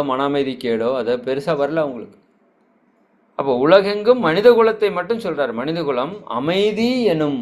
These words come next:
நிம்மதி, அமைதி இல்லையா?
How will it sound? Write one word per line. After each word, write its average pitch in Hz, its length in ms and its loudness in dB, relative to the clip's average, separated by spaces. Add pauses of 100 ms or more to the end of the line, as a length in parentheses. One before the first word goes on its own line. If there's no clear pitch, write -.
(1500)
நிம்மதி, 123 560 -4
அமைதி 120 480 -6 (680)
இல்லையா? 117 280 -4